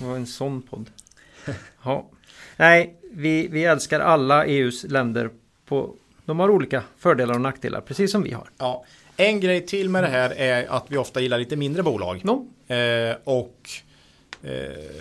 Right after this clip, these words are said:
Speaker 2: som jag sa då, det kan vara lite svårt att hitta jättebra information av, liksom, om bolag med femhundra miljoner i börsvärde i andra
Speaker 1: Mm.
Speaker 2: sidan av världen, utan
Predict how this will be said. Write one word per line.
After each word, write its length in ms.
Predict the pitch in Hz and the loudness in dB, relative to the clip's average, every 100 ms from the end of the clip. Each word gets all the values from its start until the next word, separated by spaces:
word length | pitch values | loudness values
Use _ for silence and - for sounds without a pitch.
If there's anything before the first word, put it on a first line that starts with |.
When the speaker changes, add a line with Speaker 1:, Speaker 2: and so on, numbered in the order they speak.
| 76 73 - | -18 -18 -14
Speaker 2:
som 220 | - 131 | -10 -6
jag 120 | 123 | -4
sa 220 | - 143 | -2 -2
då, 80 | 117 | -2
det 100 | 113 | -6
kan 320 | 120 151 147 | -4 -2 0
vara 140 | 127 131 | 0 -4
lite 420 | 135 131 104 135 | -4 -6 -6 -8
svårt 560 | - - 156 139 - | -8 -6 -4 -4 -4
att 80 | 127 | -8
hitta 400 | 107 143 - 139 - - | -8 -10 -6 -6 -6 -12
jättebra 640 | 120 143 - - 123 139 | -6 -4 -4 -8 -2 0
information 640 | 147 131 135 127 123 117 117 | -2 -6 -8 -6 -6 -6 -8
av, 300 | 123 113 117 - 123 113 | -4 -2 -2 -6 -18 -16
liksom, 260 | 139 123 135 | -10 -10 -8
om 80 | 117 | -4
bolag 400 | 131 117 113 113 | -4 -2 -4 -4
med 280 | 113 110 110 | -4 -4 -6
femhundra 540 | - 127 117 113 110 | -4 -2 -2 -6 -6
miljoner 420 | 113 113 113 107 | -6 -6 -6 -6
i 60 | 107 | -4
börsvärde 560 | 117 104 104 101 107 | -4 -6 -6 -4 -4
i 100 | 123 117 | -4 -4
andra 200 | 107 107 | -4 -4
Speaker 1:
Mm. 100 | - | -4
Speaker 2:
sidan 340 | 131 117 110 | -4 -4 -4
av 100 | 107 | -4
världen, 320 | 104 101 113 | -2 -4 -4
utan 360 | 113 110 123 113 | -8 -2 -2 -2